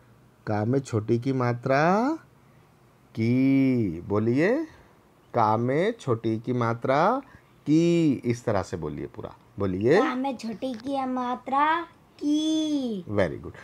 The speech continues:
Speaker 1: फिर आप देखेंगे कि अगला जो है, अ, जो बॉक्स है उसमें क्या है, उसमें आप सबसे पहले यहाँ पर आप ऊपर देखेंगे कि बड़ी की मात्रा है, तो आप यहाँ पर बड़ी की मात्रा लगाएंगे आ-,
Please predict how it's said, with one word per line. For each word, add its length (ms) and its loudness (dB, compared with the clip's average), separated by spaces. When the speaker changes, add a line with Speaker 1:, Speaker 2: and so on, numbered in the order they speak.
Speaker 1:
फिर 200 4
आप 180 6
देखेंगे 600 2
कि 340 -6
अगला 640 2
जो 260 2
है, 560 4
अ, 60 0
जो 220 0
बॉक्स 340 0
है 60 0
उसमें 300 -4
क्या 200 2
है, 200 -4
उसमें 280 -2
आप 180 0
सबसे 260 -6
पहले 200 0
यहाँ 260 -2
पर 220 0
आप 200 -2
ऊपर 180 -4
देखेंगे 420 -4
कि 120 -8
बड़ी 280 -2
की 140 -8
मात्रा 360 -2
है, 120 0
तो 360 -6
आप 160 0
यहाँ 160 -4
पर 140 -4
बड़ी 280 -2
की 120 -6
मात्रा 280 -2
लगाएंगे 420 -2
आ-, 100 0